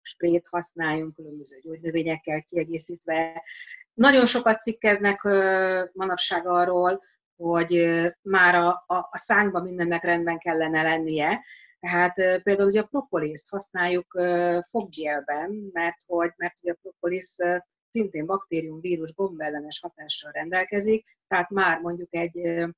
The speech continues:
vírus, ö, behatolását megint csak azt mondom, hogy, hogy, ö, meg tudjuk, ö, előzni. Illetve,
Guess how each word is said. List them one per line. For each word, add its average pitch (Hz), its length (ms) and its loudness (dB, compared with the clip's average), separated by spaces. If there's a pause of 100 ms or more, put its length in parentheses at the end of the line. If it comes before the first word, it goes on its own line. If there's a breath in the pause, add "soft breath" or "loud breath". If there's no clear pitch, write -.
(220)
vírus, 170 460 -2
ö, 165 200 -4 (760)
behatolását 160 760 -4
megint 165 280 -6
csak 160 160 -14
azt 151 160 -10
mondom, 156 180 -16
hogy, 165 140 -16 (140)
hogy, 156 260 -10
ö, 151 160 -4
meg 156 200 -8
tudjuk, 160 380 -18
ö, 156 220 -12 (160)
előzni. 151 600 -6 (460 soft breath)
Illetve, 220 800 4